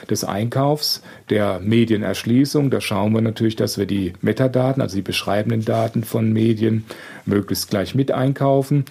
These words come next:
Und wir haben die großen Bere-, den großen Bereich der Benutzerdienste, das, was jeder Studi, äh, fast als erstes kennenlernt, dass er eben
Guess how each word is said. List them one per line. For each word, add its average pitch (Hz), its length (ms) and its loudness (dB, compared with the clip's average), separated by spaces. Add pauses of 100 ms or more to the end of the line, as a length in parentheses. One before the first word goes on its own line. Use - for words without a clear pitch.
Und 110 120 2
wir 98 140 0
haben 98 240 0
die 98 140 -2
großen 110 540 2
Bere-, 101 400 -4
den 107 140 -4
großen 110 380 -2
Bereich 98 500 -2
der 92 300 0 (220)
Benutzerdienste, 135 1120 2
das, 123 160 -4
was 95 180 -6
jeder 110 260 0
Studi, 107 520 -2 (520)
äh, 101 200 -2
fast - 420 -6
als - 160 -2
erstes 135 720 0
kennenlernt, 135 760 4
dass 113 160 -2
er 113 80 0
eben 107 340 -2